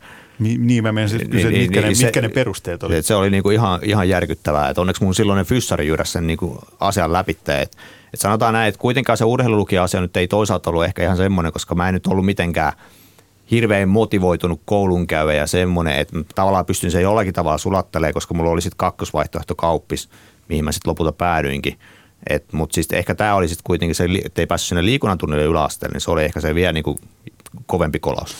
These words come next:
Speaker 1: Yksi asia, mikä, mikä tulee kirjasta ja mikä on tullut aikaisemminkin, Leopekka Tähti, sun uralla ja, ja kun on juttuja lukenut ja haastatteluja kuunnellut todella selväksi, että sä et ole koskaan missään olosuhteessa halunnut minkäänlaista erityiskohtelua.
Speaker 2: Joo, en todellakaan, ei siis.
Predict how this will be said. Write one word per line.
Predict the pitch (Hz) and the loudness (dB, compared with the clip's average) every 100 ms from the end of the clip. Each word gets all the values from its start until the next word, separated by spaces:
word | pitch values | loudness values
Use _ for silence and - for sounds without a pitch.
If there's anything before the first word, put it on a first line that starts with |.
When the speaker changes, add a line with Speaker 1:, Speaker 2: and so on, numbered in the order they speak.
| - | -8
Speaker 1:
Yksi | 131 - | -4 -2
asia, | 113 113 | 0 0
mikä, | 110 110 | -2 -4
mikä | 131 107 107 | -6 -4 -2
tulee | 104 104 | 0 -2
kirjasta | 92 127 110 - 104 | 0 0 0 -2 -4
ja | 98 | -4
mikä | 98 98 | -2 -2
on | |
tullut | 98 98 | -2 -2
aikaisemminkin, | 113 113 101 92 90 90 95 92 | 0 0 0 -2 -4 -4 -6 -4
Leopekka | 95 95 92 98 | -4 -6 -6 -4
Tähti, | 98 104 | -4 -4
sun | 95 95 - - - | -4 -6 -8 -12 -6
uralla | 98 95 92 92 | -2 -2 0 0
ja, | 92 92 - 110 | 0 -4 -8 -8
ja | 98 90 - | -6 -8 -10
kun | - | -6
on | 95 | -4
juttuja | 95 - 101 95 | -4 -6 -6 -4
lukenut | 92 95 92 | -4 -4 -2
ja | |
haastatteluja | 98 101 95 - 95 90 | -2 -4 -6 -8 -8 -4
kuunnellut | 101 95 92 92 - | -4 -2 -4 -4 -2
todella | 113 110 90 | 0 0 0
selväksi, | 98 92 90 - - - - - - _ - | -2 -2 -4 -8 -16 -20 -20 -20 -20 _ -6
että | - | -2
sä | |
et | 104 | -2
ole | 110 | -2
koskaan | - 113 - - 64 67 92 | 0 0 -2 -8 -8 -10 -6
missään | 107 104 - 92 87 | -4 -2 -2 -4 -4
olosuhteessa | 95 92 95 - 92 87 - - | -4 -6 -8 -8 -6 -6 -8 -10
halunnut | - 92 92 95 - | -8 -6 -4 -6 -4
minkäänlaista | 110 127 113 - 85 90 92 95 - - _ - | 0 2 2 0 -4 -4 -4 -4 -6 -8 _ -2
erityiskohtelua. | 101 90 101 - - - - - _ _ _ _ - - | -2 -2 -6 -8 -10 -12 -14 -20 _ _ _ _ -10 -2
Speaker 2:
Joo, | 95 107 | 2 2
en | 85 | 0
todellakaan, | 85 85 73 - 50 | 0 0 -2 -2 -4
ei | 50 50 - | -4 -4 -8
siis. | - | -14